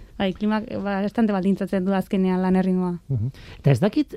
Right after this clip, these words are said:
Speaker 2: aztarnategi hauek ezagunak diren, edo ez, esango nuke nik ezetz, e, ausartuko naiz ezetz esaten. Gainera,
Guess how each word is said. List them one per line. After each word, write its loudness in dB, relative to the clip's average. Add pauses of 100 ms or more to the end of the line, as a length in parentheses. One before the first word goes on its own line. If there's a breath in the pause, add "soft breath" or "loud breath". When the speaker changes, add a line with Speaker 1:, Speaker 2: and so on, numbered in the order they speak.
Speaker 2:
aztarnategi 2
hauek 4
ezagunak 6
diren, 6 (560 soft breath)
edo 2
ez, -6
esango 0
nuke -4
nik -4 (320)
ezetz, -4
e, -2
ausartuko 2
naiz 2
ezetz 2
esaten. 0
Gainera, 4